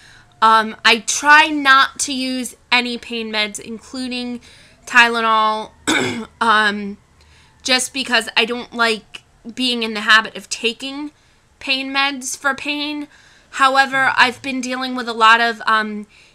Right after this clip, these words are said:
hip and joint pain lately. So it's very hard sometimes for me to, um, sit in certain positions or to go from sitting to standing.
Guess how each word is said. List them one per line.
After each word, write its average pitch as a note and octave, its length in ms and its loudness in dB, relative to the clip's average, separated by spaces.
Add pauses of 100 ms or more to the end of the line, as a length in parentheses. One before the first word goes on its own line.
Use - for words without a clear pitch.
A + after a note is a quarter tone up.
hip D4 400 -4
and A#3+ 180 -2
joint A3+ 320 -6
pain D4 460 -12 (260)
lately. D4 520 -10 (600)
So A#3 760 0
it's B3 260 -6
very C#4 580 0
hard C4 600 -2
sometimes A#3+ 680 -2
for A3+ 280 -6
me A3+ 280 -6
to, A#3 640 -6 (720)
um, G#3+ 720 0 (400)
sit - 420 0
in B3 140 -8
certain A#3+ 320 -4
positions A#3 560 -6
or A3+ 220 -6
to A#3+ 80 -6
go A3+ 300 -2
from A3 260 -12
sitting A3+ 540 -4 (420)
to B3 120 -4
standing. A3+ 680 0